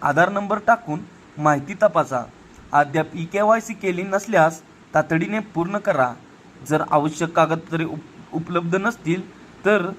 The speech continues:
ती मिळवून घ्या आणि रेशन कार्डमधील माहिती अद्याप करा. तर मित्रांनो, जर तुमच्याकडे हे का-, कागदपत्र किंवा तुमची ई केवायसी पूर्ण नसेल किंवा सहा महिन्यापेक्षा जास्त काळ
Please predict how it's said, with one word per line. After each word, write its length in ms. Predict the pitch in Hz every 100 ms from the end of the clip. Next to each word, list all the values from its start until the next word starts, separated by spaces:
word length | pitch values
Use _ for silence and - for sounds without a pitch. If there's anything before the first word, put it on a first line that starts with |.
| - - -
ती 60 |
मिळवून 580 | 214 185 151 170 196 180
घ्या 440 | 151 180 175 127 127 - -
आणि 300 | 208 220 214
रेशन 340 | 160 147 190
कार्डमधील 540 | 196 214 233 233 147 180 - - -
माहिती 360 | 147 156 147 -
अद्याप 520 | - 147 139 180 180
करा. 380 | - 190 139 123 120 - - - - - - - -
तर 140 | 180 175
मित्रांनो, 580 | 160 170 220 190 151 165 - - - - 135
जर 140 | 165
तुमच्याकडे 580 | 165 170 165 170 165 170 - - - - - -
हे 100 | 175
का-, 460 | 170 175 170 165 165
कागदपत्र 640 | 143 175 180 208 196 165 135 - - -
किंवा 240 | 175 180 180
तुमची 360 | 180 170 190 -
ई 100 | 170
केवायसी 560 | 175 196 190 202 - 190
पूर्ण 320 | - 196 208
नसेल 420 | 214 214 156 135 139 - - -
किंवा 260 | - 175 180
सहा 280 | 170 139 160
महिन्यापेक्षा 540 | 190 185 190 202 202
जास्त 400 | 180 147 160 160 185
काळ 180 | 165 170